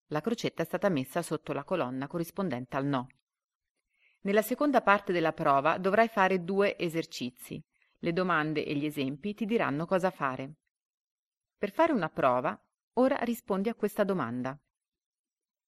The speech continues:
Inserisci al posto dei puntini i mesi mancanti. Gennaio, febbraio, puntini, aprile, maggio,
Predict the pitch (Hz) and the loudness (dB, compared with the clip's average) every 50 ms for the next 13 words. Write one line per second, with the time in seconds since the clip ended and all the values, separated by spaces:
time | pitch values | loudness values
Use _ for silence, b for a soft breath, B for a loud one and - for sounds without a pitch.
0 | _ _ 208 214 208 - 240 233 254 277 - - - 202 180 185 - 220 220 226 | _ _ 0 0 0 0 0 0 0 -2 -4 -4 -4 -4 -4 0 2 2 2 2
1 | - - 180 156 156 147 - 156 156 165 - - 131 127 127 147 180 - - _ | 0 -4 -4 -2 -2 -4 -4 -4 -6 -6 -6 -6 -4 -4 -4 -4 -6 -10 -6 _
2 | 220 220 226 240 254 262 226 247 240 233 233 226 220 202 - 160 120 120 123 135 | 2 4 6 6 4 4 2 2 2 2 2 2 0 0 0 -2 -2 -2 -2 -6
3 | - - - 143 151 - _ _ _ _ _ _ _ _ _ _ _ _ _ _ | -8 -10 -12 -12 -12 -14 _ _ _ _ _ _ _ _ _ _ _ _ _ _
4 | - - - 165 147 139 127 123 117 120 123 131 170 208 226 - _ _ _ _ | -8 -2 0 0 2 2 0 -2 -4 -6 -6 -6 -6 -8 -8 -12 _ _ _ _
5 | _ _ _ _ - 226 208 175 135 135 127 113 110 120 127 139 165 214 240 233 | _ _ _ _ -2 0 0 0 0 -2 -2 -2 -4 -4 -4 -2 -2 -2 -2 -4
6 | - _ _ _ _ _ _ _ _ _ - 147 139 139 - - 135 127 131 143 | -6 _ _ _ _ _ _ _ _ _ -6 -6 -4 -6 -6 -6 -6 -4 -4 -4
7 | 180 214 220 - _ _ _ _ _ _ _ _ _ _ _ _ _ _ _ _ | -4 -6 -8 -10 _ _ _ _ _ _ _ _ _ _ _ _ _ _ _ _
8 | _ _ _ _ _ - 208 226 - - 180 151 131 131 131 139 170 214 226 - | _ _ _ _ _ 4 4 4 4 2 -2 0 0 0 0 -2 -2 -4 -6 -10
9 | _ _ _ _ - 175 165 147 131 131 135 143 143 180 220 240 - - | _ _ _ _ -2 2 2 4 4 2 0 -4 -2 -2 -2 -2 -4 -8